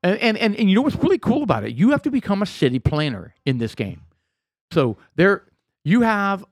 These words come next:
you have a, a certain a-, area that you're working with, and then you have to, uh, you, you're building up your city, right? So you start out with a couple houses, you build some roads, uh, you make sure that there's a police station and a fire station to cover the whole area,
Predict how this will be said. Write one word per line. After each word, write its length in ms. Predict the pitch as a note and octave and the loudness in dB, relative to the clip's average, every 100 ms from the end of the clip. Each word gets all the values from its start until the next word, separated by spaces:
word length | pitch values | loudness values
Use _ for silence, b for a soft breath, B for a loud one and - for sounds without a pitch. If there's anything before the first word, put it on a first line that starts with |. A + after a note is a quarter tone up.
| _ | _
you 160 | D#3+ G3+ | 0 2
have 220 | F#3+ D#3+ | 2 0
a, 200 | C#3 C3+ | -2 -2
a 100 | C3+ | -2
certain 420 | - G3 F3 E3 - | -4 -2 -2 -4 -6
a-, 160 | C#3 - | -8 -2
area 320 | E3+ D3+ C3+ | 2 2 2
that 160 | - - | -2 -2
you're 100 | A#2+ | -2
working 300 | A2+ - G#2 | -4 -6 -8
with, 240 | F#2 - - | -8 -10 -4
and 160 | C#3 | 0
then 200 | C3 A#2+ | 0 0
you 180 | A#2+ E3 | 0 0
have 200 | C#3+ B2+ | 0 -2
to, 340 | - C3+ G#2 F#2 b b b _ - | -2 -2 -2 -4 b b b _ 0
uh, 340 | C3 G#2+ G2 - | 0 0 -4 -6
you, 160 | C#3+ D#3+ | -4 0
you're 120 | E3 | 2
building 400 | C3+ F#3+ G3 F#3+ | 4 2 2 -4
up 100 | F3+ | -4
your 120 | E3+ | -4
city, 300 | - G3+ G2 - | -4 -8 -8 -4
right? 220 | C#3 - | -4 -2
So 100 | D#3 | -4
you 140 | C3 | -4
start 260 | - F3+ F3+ | -2 0 0
out 80 | D#3 | -2
with 100 | E3 | -4
a 40 | |
couple 240 | D3+ - | -6 -6
houses, 680 | - G3 G3+ F#3+ - F3+ E3 | -2 0 0 0 0 0 0
you 120 | C3+ B2+ | -4 -2
build 300 | G#2+ A#2 - | 0 0 -4
some 240 | - G#2+ | -8 -2
roads, 640 | A2+ F3 F#3 E3+ D#3+ C3+ - b b b - | 2 4 6 4 0 -4 -20 b b b -2
uh, 200 | B2+ A2 | -2 -2
you 160 | A#2 D3+ | -2 0
make 180 | C3+ | 0
sure 320 | - - E3 D#3 | -2 -2 0 0
that 300 | B2+ A#2 - | 0 -2 -2
there's 240 | C3 A#2 G2 | -2 -2 -4
a 60 | |
police 340 | - E3 F#3+ E3+ | -2 -2 -2 -4
station 400 | G3+ E3+ - D#3+ | -2 -2 -2 -4
and 100 | A#2 | -4
a 40 | |
fire 300 | - F3+ F#3 | -2 -2 -2
station 680 | - E3 E3+ - E3 D#3+ C3 | -2 -2 -2 0 -2 -2 -4
to 80 | |
cover 340 | B2+ D#3+ C#3+ C3+ | -2 0 0 0
the 100 | A#2 | 0
whole 180 | B2+ B2 | -2 0
area, 540 | E3+ F3+ F3 F3 E3+ | 0 2 2 2 0